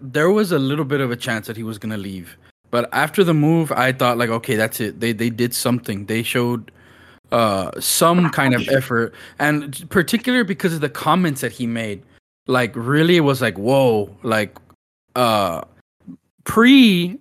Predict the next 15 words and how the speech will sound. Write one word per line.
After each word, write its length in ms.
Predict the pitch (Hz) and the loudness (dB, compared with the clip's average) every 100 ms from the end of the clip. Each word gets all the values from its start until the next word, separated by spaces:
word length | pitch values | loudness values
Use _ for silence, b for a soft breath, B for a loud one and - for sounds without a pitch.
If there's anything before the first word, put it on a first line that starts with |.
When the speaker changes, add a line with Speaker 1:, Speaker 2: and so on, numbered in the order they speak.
| _ | _
Speaker 1:
uh, 420 | 143 135 123 107 85 | 0 2 2 0 -4
trade, 640 | - - 175 175 123 113 - b _ _ - | -6 0 2 4 2 -4 -12 b _ _ -12
he 240 | 160 156 | -6 -6
made 420 | 143 - 175 202 | -6 -4 0 0
some 200 | 202 208 | 0 -2
comments 580 | 196 170 160 160 156 139 | 0 0 2 2 -2 -2
that 200 | 139 120 | -2 -2
were 160 | 117 117 | -2 -2
about 580 | 110 113 110 107 104 - _ _ _ _ _ | -2 0 2 2 0 -6 _ _ _ _ _
him 640 | - 147 156 156 156 156 156 _ _ _ _ _ _ _ _ | -4 0 2 0 -2 -4 -10 _ _ _ _ _ _ _ _
feeling 500 | - - 185 185 190 | -6 0 2 4 4
like 200 | 180 143 | 2 0
he 140 | - 156 | -2 -6
gives 480 | 127 165 160 151 - | -2 -2 -2 -8 -16
the 520 | 131 135 131 117 101 | -8 -4 -2 -2 -6